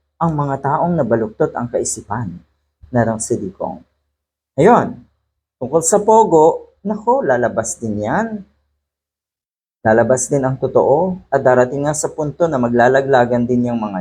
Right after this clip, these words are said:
yan. Ay baka isa-isa ang ilaglag nung si Alice or Mayor Alice Guo kung sino talaga yung mga main players ng mga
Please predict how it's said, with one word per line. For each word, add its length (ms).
yan. 220
Ay 160
baka 320
isa-isa 480
ang 160
ilaglag 560
nung 240
si 160
Alice 480
or 160
Mayor 400
Alice 320
Guo 480
kung 80
sino 320
talaga 240
yung 240
mga 320
main 320
players 640
ng 400
mga 220